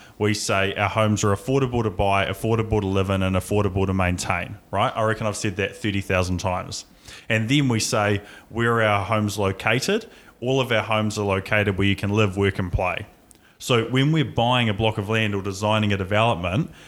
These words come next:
we say it. Is this affordable to buy, affordable to live in, and affordable to maintain? And is this located where someone can live, work, and play? And you just say it over and over again. And if you're doing a deal that's outside of those two phrases,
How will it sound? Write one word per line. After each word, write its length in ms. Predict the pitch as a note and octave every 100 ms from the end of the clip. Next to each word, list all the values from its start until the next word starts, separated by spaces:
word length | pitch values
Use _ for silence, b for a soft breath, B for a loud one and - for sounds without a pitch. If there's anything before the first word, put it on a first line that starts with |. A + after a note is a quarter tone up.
| B
we 120 | G#2
say 340 | G2+ - C3+ F2+
it. 100 | - B B B
Is 180 | A#2+ A#2+
this 160 | B2
affordable 520 | - - C#3 D3+ C#3+ C3+
to 60 |
buy, 340 | G#2+ A2 A2 G#2
affordable 540 | G2+ A#2+ A#2 G#2+ A2+
to 60 | G#2
live 220 | G#2 G2+
in, 120 | G2
and 140 | G2 F#2+
affordable 480 | - A2 G#2 G#2
to 60 | G#2
maintain? 640 | G2+ G2+ G2 A2+ B2+ G#3+ G#3+ B
And 240 | G#2+ G#2+ C3+
is 200 | C3+ C3
this 240 | B2 -
located 480 | A2+ A2+ A2+ G#2 G2+
where 120 | G#2
someone 300 | - G#2+ G2+
can 140 | G2+
live, 260 | G#2 A2+ G2
work, 240 | G#2+ G#2 G2+
and 140 | F#2
play? 360 | - F#2+ E2+ - B B -
And 120 | G#2+
you 60 |
just 200 | A2 A#2
say 120 | - A2
it 60 |
over 380 | A#2 A#2 A#2 A2
and 80 | G#2+
over 320 | G#2+ G2+ G#2
again. 420 | G#2+ C3+ A#2 G2 B B B
And 140 | A#2+ D3
if 180 | D#3+
you're 120 | E3 C3+
doing 320 | C3 C3 A#2
a 40 |
deal 400 | G2 C#3 E3+ A#2
that's 240 | G#2 - -
outside 500 | A#2+ - - A#2 G#2+
of 120 | G2+
those 260 | G#2+ G#2+
two 160 | - G#2+
phrases, 800 | - A2 C3 C#3+ F#2+ F#2 C#3 -